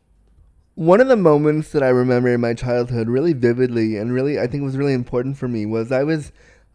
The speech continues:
I had somebody who was my gymnastics coach, and he, I was, I've, I've been going to him since I was from about six to about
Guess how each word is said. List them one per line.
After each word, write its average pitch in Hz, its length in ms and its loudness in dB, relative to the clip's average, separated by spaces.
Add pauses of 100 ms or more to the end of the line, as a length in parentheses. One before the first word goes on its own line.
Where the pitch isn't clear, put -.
(160)
I 180 280 2
had 147 580 -2
somebody 143 380 -4
who 139 100 -2
was 131 240 -4
my 120 180 -4
gymnastics 120 560 -8
coach, 113 400 -10 (420)
and 123 120 -8
he, 123 440 -6 (280)
I 135 240 -4
was, 135 180 -4
I've, 135 400 -4
I've 135 360 -4
been 143 100 -6
going 156 240 0
to 175 60 -6
him 135 360 -6 (280)
since 147 180 -8
I 139 80 -2
was 127 260 -4
from 120 380 -6 (300)
about 127 280 -2
six - 520 -10 (380)
to 135 180 2
about 123 520 2